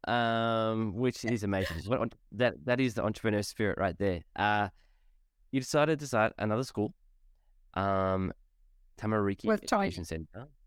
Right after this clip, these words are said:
Speaker 1: with Tony. Um, but this time around, I'm assuming you got, you got the legal structures in place, you got the governance structures in place, all that sort of stuff.
Speaker 2: Everything.
Speaker 1: Um,
Speaker 2: So when, um, when he told us we had to walk away, and my, and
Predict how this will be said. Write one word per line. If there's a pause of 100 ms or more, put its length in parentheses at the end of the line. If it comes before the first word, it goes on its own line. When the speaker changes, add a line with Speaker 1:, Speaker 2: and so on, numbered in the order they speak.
(440)
Speaker 1:
with
Tony. (480)
Um,
but
this
time
around,
I'm
assuming (380)
you
got,
you
got
the
legal
structures
in
place,
you
got
the
governance
structures
in
place,
all
that
sort
of
stuff.
Speaker 2:
Everything. (840)
Speaker 1:
Um,
Speaker 2:
So
when, (340)
um, (200)
when
he
told
us
we
had
to
walk
away, (1080)
and
my,
and